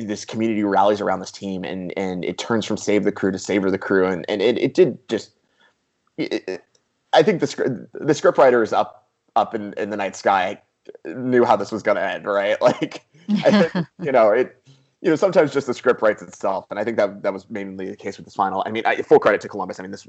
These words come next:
Speaker 1: this was a, this was a dominant performance against one of the top teams in the league, and, I mean, a-, a-, and, and they had to rely on, on players that, like, I mean, Aiden Morris, nineteen years old, the youngest starter in an M L S Cup final, like,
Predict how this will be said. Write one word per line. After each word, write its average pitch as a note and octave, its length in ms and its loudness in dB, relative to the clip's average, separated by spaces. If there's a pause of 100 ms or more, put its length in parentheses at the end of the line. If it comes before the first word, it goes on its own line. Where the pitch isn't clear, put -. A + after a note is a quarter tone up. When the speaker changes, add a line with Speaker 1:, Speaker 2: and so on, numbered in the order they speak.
Speaker 1:
this A2 200 -4
was G#2+ 140 -6
a, F#2 280 -4 (520)
this C#3+ 140 2
was B2 100 2
a A#2 60 0
dominant G#2+ 460 2
performance G2+ 400 -4
against G2 180 -10
one G#2 80 -4
of F#2+ 80 -8
the - 60 -12
top F#2+ 180 -2
teams F#2+ 200 -12
in F#2 80 -12
the F#2 60 -8
league, F#2 460 -4
and, F#2+ 300 -10 (380)
I G#2 60 -2
mean, F#2 200 -8 (440)
a-, C#3+ 60 -2
a-, F3+ 300 -2
and, G#3 140 0
and G3+ 140 2
they A#3 40 4
had B3+ 140 0
to D4 60 -4
rely B3+ 260 2
on, C#3 220 0
on C#3+ 320 -2
players G3+ 320 0
that, C#3 120 0
like, G#2+ 180 -2
I - 40 -6
mean, D3 160 -6 (180)
Aiden B2 340 4
Morris, A#2 380 2
nineteen C3 320 -8
years C#3+ 140 0
old, D3 200 2
the G2+ 60 -4
youngest A2 220 -4
starter B2 200 0
in B2 80 -2
an A#2+ 40 0
M B2 60 0
L B2+ 40 0
S B2 80 -2
Cup - 220 -4
final, B2 280 -2
like, F#2+ 260 -8